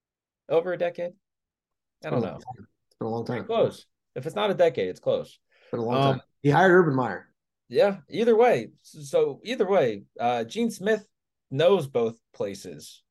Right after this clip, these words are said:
Speaker 1: Uh, not just the football programs, but, like, he knows both places. So I'd be curious to see if Ohio State brings him in for the, for whatever reason. But as far as,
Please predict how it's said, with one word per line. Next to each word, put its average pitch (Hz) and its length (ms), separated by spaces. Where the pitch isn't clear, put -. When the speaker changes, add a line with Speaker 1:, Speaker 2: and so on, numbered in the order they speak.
Speaker 1:
Uh, 104 500
not 165 220
just 196 160
the 143 120
football 135 340
programs, 92 400
but, 127 60
like, 123 120
he 190 100
knows 160 240
both 135 320
places. 104 540
So 113 540
I'd 143 160
be 165 60
curious 151 320
to 143 60
see 143 120
if 131 120
Ohio 131 200
State 131 260
brings 135 300
him 143 180
in 87 200
for 80 160
the, 78 320
for 90 160
whatever 82 480
reason. 69 460
But 131 300
as 139 180
far 160 320
as, 156 480